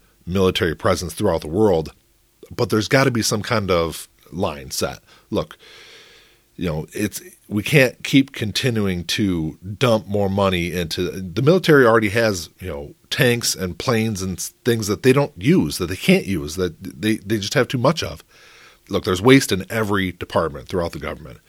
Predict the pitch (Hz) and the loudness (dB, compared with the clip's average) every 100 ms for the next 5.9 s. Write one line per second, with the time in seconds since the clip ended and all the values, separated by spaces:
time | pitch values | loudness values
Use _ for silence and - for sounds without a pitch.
0 | - - - _ _ - - _ _ _ | -20 -20 -20 _ _ -20 -20 _ _ _
1 | - 117 131 110 104 - 135 147 120 110 | -6 0 0 0 0 2 4 4 2 2
2 | 113 107 - 101 90 110 98 - 98 95 | 0 -2 -2 -4 -2 -2 -2 -2 0 0
3 | 82 87 110 95 87 85 80 - 87 98 | -4 -4 -4 -2 -2 -2 -4 -2 -2 2
4 | 90 - - 87 92 110 - 113 104 98 | 0 -2 -6 -2 0 0 2 0 2 0
5 | 92 - 92 82 76 85 80 76 - | -2 -2 -2 -2 -4 -4 -4 -8 -16